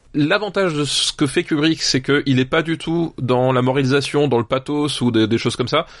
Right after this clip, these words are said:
Ça, c'est un truc qu'il évite vraiment bien, et ça, euh, je trouve ça vraiment intéressant parce que, euh, c'est tout le problème, effectivement, de, de, de ce genre de sujet, c'est qu'à un moment donné,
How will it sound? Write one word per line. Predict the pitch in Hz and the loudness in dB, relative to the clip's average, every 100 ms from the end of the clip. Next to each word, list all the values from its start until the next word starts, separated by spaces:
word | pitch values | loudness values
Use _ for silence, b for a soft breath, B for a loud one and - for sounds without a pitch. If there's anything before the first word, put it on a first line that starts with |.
| B - | B -6
Ça, | 147 | -2
c'est | 147 | 0
un | 147 | 0
truc | 160 | -2
qu'il | - 131 | 0 0
évite | 123 135 - _ | 0 -4 -10 _
vraiment | 120 104 120 143 139 | -10 -2 -2 0 0
bien, | 143 151 - | 0 0 0
et | 123 | -2
ça, | - 143 139 123 113 | 0 2 2 0 -2
euh, | 113 107 | 0 2
je | 110 | 0
trouve | - 113 | -2 -2
ça | 117 117 | 0 0
vraiment | 104 120 131 | 0 -2 0
intéressant | 131 131 143 | 0 0 0
parce | 139 123 | -2 -2
que, | - 135 131 B B - | 0 0 -2 B B -4
euh, | |
c'est | 110 131 | -2 0
tout | 143 | -2
le | |
problème, | 131 139 147 | -2 0 0
effectivement, | 127 123 - 127 139 139 | 0 -4 0 2 2 2
de, | 123 110 | 2 2
de, | 104 107 107 104 104 107 | 2 2 4 2 2 2
de | 107 113 | 2 2
ce | 110 | 2
genre | 120 | 2
de | 117 | 0
sujet, | 120 123 143 | 0 0 0
c'est | 135 | 0
qu'à | 120 | 0
un | |
moment | 120 | 2
donné, | 117 139 | 2 0